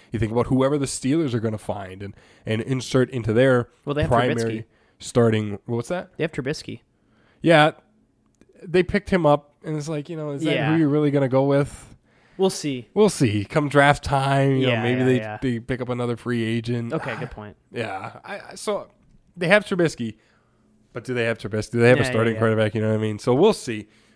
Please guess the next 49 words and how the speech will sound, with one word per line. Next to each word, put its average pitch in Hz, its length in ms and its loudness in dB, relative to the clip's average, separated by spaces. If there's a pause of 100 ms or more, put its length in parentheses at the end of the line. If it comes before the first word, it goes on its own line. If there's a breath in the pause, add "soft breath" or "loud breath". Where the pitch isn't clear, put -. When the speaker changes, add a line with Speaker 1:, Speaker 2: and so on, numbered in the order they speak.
(120)
Speaker 1:
We'll 143 160 -6
see 139 200 -8
with 104 180 -8
that. 92 260 -14
But 104 180 -12 (200)
that's - 200 0
the 254 80 -4
quarterbacking 180 680 -2
in 143 160 -2
the 131 340 0 (460)
A 156 160 0
F 165 80 -2
C 175 180 -4
North. 131 380 -10 (100)
It 156 80 -4
is 151 80 0
very 180 220 0
tough. - 400 -8 (160)
It 139 80 -2
is 139 100 -4
very 165 300 -4
good, 139 480 -2 (320 soft breath)
but 123 100 -4
it's 117 80 -2
very 156 220 -2
tough. 107 340 -4 (380)
And 107 120 -6
so 117 140 0
the 110 80 -6
Browns 123 320 0
had 131 160 0
to 127 60 -8
compete 131 320 -2
with 120 140 -4
that, 117 280 -2
and 127 100 -6
they 127 60 0
weren't 175 240 0
gonna 175 140 0
do 143 160 0
it 160 80 2
with 151 180 -6
Baker. 143 380 -6
I've 123 200 -8
been 123 140 -6
on 147 140 -4
the 139 80 -4
Baker 131 320 -2
train 127 480 -6